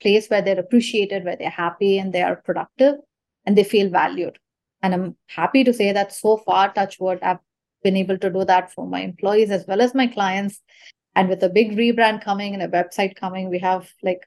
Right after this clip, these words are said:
we're looking to hit the next level of growth in our business. And now I'm developing next level leaders within my agency. So I am really excited about the possibilities.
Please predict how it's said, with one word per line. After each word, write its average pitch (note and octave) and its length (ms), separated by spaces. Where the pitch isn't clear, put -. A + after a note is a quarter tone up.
we're F#3+ 120
looking G3+ 760
to G3+ 140
hit G3+ 220
the G3 100
next G3 280
level G3+ 240
of F#3 160
growth F#3 240
in F#3 80
our F3 80
business. A3 480
And F#3+ 160
now F#3 220
I'm G3+ 180
developing F#3 580
next F#3 280
level G3 220
leaders G#3 840
within F#3+ 260
my F3+ 60
agency. F3+ 560
So F3 340
I F#3+ 80
am G3 140
really F#3 260
excited F3 280
about F3 200
the F3 80
possibilities. - 720